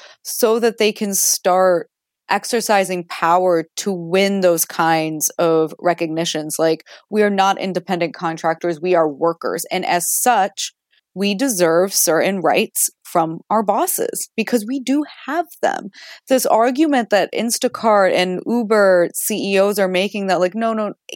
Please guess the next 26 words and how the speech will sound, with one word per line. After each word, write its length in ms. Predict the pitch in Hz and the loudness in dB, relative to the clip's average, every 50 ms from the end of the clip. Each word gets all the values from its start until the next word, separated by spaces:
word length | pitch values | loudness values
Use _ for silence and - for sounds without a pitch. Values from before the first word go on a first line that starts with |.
| - - | -4 -2
Amazon 560 | - 254 339 392 370 226 208 170 160 143 143 | 0 0 0 0 0 0 0 -2 -2 -2 -4
too, 300 | - - 320 302 202 160 | -4 -2 0 0 0 0
Amazon 400 | - 196 226 269 320 294 330 330 | 0 -2 -2 -2 -2 0 0 0
delivery 400 | 269 269 233 220 240 262 302 269 | 0 2 2 2 2 2 0 -2
drivers, 400 | 226 185 180 160 143 - 156 196 | 0 2 0 0 0 -2 -4 -4
same 180 | - 240 240 247 | -2 -2 -4 -4
thing. 340 | 247 - 262 226 170 170 170 _ _ _ _ _ _ _ _ _ _ | -6 -6 -6 -6 -8 -8 -12 _ _ _ _ _ _ _ _ _ _
They're 100 | - 240 | 0 2
making 380 | 226 214 208 233 233 - 240 233 | 2 2 2 0 0 -2 -2 0
that, 80 | 226 | 2
like, 220 | 196 208 202 196 - | 2 2 2 0 0
no, 180 | 233 247 254 | -2 0 0
no, 140 | 247 240 233 | 0 0 0
no, 180 | 226 226 220 214 | 0 0 0 0
they're 140 | 208 208 202 | 0 0 2
not 200 | 202 208 202 - | 2 2 2 0
employees, 540 | 196 185 - - 202 202 202 202 202 190 | -2 -4 -4 -2 0 2 2 4 2 2
they're 140 | 185 202 185 | 2 2 2
independent 520 | 156 190 185 190 190 - 208 180 175 175 170 | 2 2 0 0 0 0 -2 -2 -2 -2 -4
contractors, 680 | - - 185 185 185 - 220 190 180 - - 175 170 170 | 0 0 0 0 0 2 2 0 0 0 0 -4 -2 -2
they're 140 | - 180 | -2 -4
choosing 440 | 170 - - - 202 185 170 185 185 170 | -4 -4 -4 -4 -4 -4 -2 -4 -4 -2
to 100 | - 175 | -2 0
work 320 | 165 170 175 180 - - | 2 2 2 0 0 -4
for 200 | - - 180 170 | -2 0 2 4
us. 300 | 165 160 156 165 - - | 4 2 2 0 -4 -8